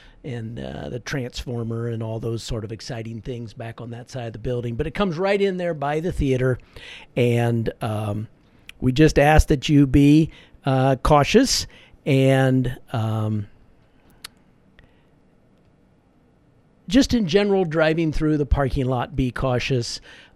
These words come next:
Uh, we're certainly in the middle of our parking lot work.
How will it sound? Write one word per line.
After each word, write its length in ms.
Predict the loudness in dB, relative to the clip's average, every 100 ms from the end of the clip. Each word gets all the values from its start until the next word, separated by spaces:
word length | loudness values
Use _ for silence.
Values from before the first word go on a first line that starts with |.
| _
Uh, 180 | -8 -4
we're 120 | -2
certainly 360 | 0 2 2 0
in 80 | 0
the 80 | 0
middle 280 | 2 2
of 80 | 4
our 140 | 4 4
parking 500 | 4 4 2 0 2
lot 240 | 2 2
work. 400 | 2 2 2